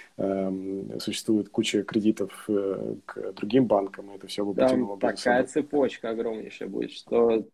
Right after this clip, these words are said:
Speaker 2: никто не разгребёт такую вещь.
Speaker 1: Именно поэтому мы очень сильно следили и за Evergrande. Я думаю, можно, кстати, по-, постепенно уже перебираться к Китаю.
Speaker 2: Китаю?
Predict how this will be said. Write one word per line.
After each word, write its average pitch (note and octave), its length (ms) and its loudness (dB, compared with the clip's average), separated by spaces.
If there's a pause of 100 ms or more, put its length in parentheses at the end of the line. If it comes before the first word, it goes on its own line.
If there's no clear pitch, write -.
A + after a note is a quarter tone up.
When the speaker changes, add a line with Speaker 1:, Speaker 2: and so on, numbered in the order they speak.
(140)
Speaker 2:
никто B2 360 0
не A#2 100 2
разгребёт G#2 460 -2
такую - 260 -6
вещь. - 260 -4 (800)
Speaker 1:
Именно A#2 240 6
поэтому A#2 320 6
мы G#2+ 180 2
очень G#2 220 -2
сильно G#2+ 240 -2
следили G#2+ 460 2
и G2+ 60 2
за G2+ 140 2
Evergrande. A2+ 440 6
Я G#2 60 2
думаю, A2 200 4
можно, A2 220 0
кстати, - 240 -4
по-, G2+ 340 0
постепенно G#2 520 -2
уже F#2+ 120 -14
перебираться G#2+ 640 0
к G2 360 -2
Китаю. C3 420 6
Speaker 2:
Китаю? A#2+ 300 4